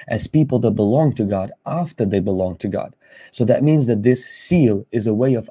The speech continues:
identifying those that are already loyal to God, to protect them and to identify them. It's a mark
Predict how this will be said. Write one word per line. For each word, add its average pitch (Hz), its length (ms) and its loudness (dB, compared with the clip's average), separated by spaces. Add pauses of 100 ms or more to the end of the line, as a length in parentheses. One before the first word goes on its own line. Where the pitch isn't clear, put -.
identifying 110 840 -4
those 110 320 -2
that 110 160 -2
are - 180 -4
already 123 540 0
loyal 123 340 0
to 127 140 -4
God, 107 360 -2 (280)
to 120 100 0
protect 131 480 -2
them 147 240 0 (320)
and 110 220 0
to 127 120 0
identify 113 760 -2
them. 95 260 -8 (880)
It's 117 200 -4
a 113 40 2
mark 110 460 -2